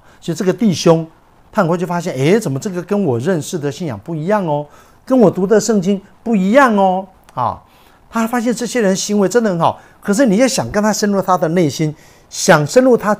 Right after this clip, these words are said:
真实的，整个真实的人的时候，他发现他是有点包装，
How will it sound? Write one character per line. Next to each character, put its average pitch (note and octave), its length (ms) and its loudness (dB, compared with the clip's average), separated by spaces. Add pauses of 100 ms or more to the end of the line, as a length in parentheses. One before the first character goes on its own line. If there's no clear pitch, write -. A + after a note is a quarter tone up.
真 E4+ 360 6
实 D#3 320 0
的， D3+ 280 4 (400)
整 F3 260 4
个 B3+ 120 6
真 D#4 300 4
实 F#3 220 -2
的 F3+ 140 4
人 C3 340 0
的 C#3 120 0
时 C3 140 -8
候， B2 200 -4 (180)
他 C#3 100 -14
发 C#3 120 -10
现 C3 240 -8 (1400)
他 E3 200 -4
是 C#3+ 160 -8
有 A#2 80 -6
点 G2+ 160 -10
包 E2 160 -10
装， F2 240 -18